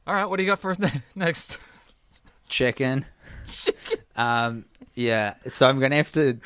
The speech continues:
Speaker 2: separate out the ch-, <laughs> the bits of the roast <laughs> to get to the ten. So the first bit is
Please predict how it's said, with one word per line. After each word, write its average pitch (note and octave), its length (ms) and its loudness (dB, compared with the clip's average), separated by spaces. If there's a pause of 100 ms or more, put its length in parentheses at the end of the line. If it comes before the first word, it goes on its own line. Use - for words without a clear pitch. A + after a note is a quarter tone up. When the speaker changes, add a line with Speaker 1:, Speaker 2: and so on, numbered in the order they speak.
(160)
Speaker 2:
separate A#2+ 480 2
out A2 180 2
the A2 120 -2
ch-, - 260 8
<laughs> F3 120 8
the A#2 140 -2
bits A#2+ 280 0
of A2 100 0
the G#2+ 80 0
roast - 680 -2 (220)
<laughs> - 160 -16
to - 220 6
get C3 160 4 (180)
to D#3+ 60 12
the A#2+ 160 4
ten. A#2 380 -2 (400)
So C#3+ 140 6
the C#3 100 2
first F3 300 8
bit E3 120 6
is C#3+ 300 4